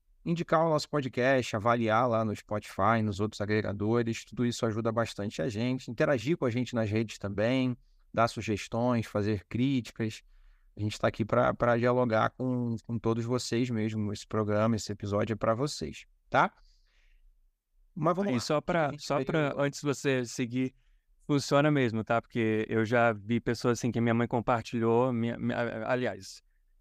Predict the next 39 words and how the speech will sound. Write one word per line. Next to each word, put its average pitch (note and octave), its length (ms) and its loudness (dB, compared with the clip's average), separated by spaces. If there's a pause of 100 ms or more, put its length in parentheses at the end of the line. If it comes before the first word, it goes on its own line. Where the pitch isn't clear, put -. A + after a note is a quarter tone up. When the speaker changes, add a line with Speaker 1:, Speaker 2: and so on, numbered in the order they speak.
Speaker 2:
minha A#2 180 0
mãe, C3+ 300 2
eu D3+ 80 2
acho C#3+ 200 -2
que - 60 -12
se C3+ 220 -2
tem C#3 180 -4
uma C#3+ 100 0
pessoa, C3 540 -2
tirando B2+ 480 0
eu B2+ 160 2
e C#3+ 60 0
Leandro, B2 500 -2
que A2+ 240 -4
é A2 100 0
mais A#2+ 300 0
fã C3+ 180 -2
desse B2+ 160 -6
podcast, C3 520 -2
eu C#3 60 -2
não B2 120 0
conheço. B2+ 640 -4
Speaker 1:
<laughs> - 360 -20 (320)
Speaker 2:
Então, D3+ 420 0
assim, D3+ 480 0 (920)
ela D#3+ 300 4
ouve E3+ 560 2
o E3 140 2
nosso D3+ 280 2
podcast, D3+ 600 0
não D3+ 180 2
só F3 240 2
ouve E3 280 2
como C#3+ 580 -2
um C3 100 0
episódio, C#3 440 2
ela D3 80 2
escuta, D3 340 -2 (180)
ah, A#2 320 0